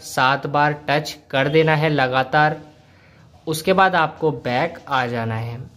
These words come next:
अब यहाँ पर आप बैक आएंगे तो एक ऑप्शन मिल जाएगा एडिशनल सेटिंग्स का। एडिशनल सेटिंग्स पर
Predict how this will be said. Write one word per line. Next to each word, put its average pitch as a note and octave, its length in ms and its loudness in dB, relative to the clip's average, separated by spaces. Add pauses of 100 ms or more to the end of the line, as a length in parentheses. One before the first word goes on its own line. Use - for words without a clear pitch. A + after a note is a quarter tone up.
(580)
अब D3+ 120 2
यहाँ E3 160 4
पर F3 160 2
आप F3 300 2
बैक C#3 320 0
आएंगे D#3 300 2
तो D#3+ 120 0
एक D#3 180 2
ऑप्शन C3+ 400 2
मिल D3 200 2
जाएगा C#3+ 440 0
एडिशनल C#3 520 0
सेटिंग्स C#3 540 -2
का। D3+ 240 0 (1040)
एडिशनल D3 500 0
सेटिंग्स D3+ 480 -2
पर D3+ 220 -2